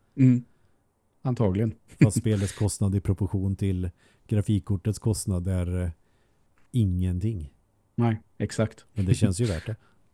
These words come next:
Speaker 1: Ja, verkligen. Jo, du frågade, det var ett spel till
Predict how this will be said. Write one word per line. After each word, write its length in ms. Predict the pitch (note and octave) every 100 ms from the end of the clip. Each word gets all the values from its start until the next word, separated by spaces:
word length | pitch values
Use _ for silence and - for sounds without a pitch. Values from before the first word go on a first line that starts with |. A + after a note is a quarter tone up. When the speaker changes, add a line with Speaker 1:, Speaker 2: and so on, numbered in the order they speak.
| _ _ _ -
Speaker 1:
Ja, 260 | A#2+ A#2+ D#3 _ _
verkligen. 460 | B2+ F#2+ - A#2+ A2+ _ _ - _ _ _ _ _ _ _ _ _ _ _ _ _ _ _ _ _ _ _ _ _ _ _ - - - - -
Jo, 360 | - D#3 F#3 F#2 -
du 200 | C#3 C#3
frågade, 380 | D#3 B2+ C3
det 140 | C3 C#3+
var 160 | C#3
ett 80 | C3+
spel 340 | - E3+ D#3+ B2+
till 240 | A#2 F#2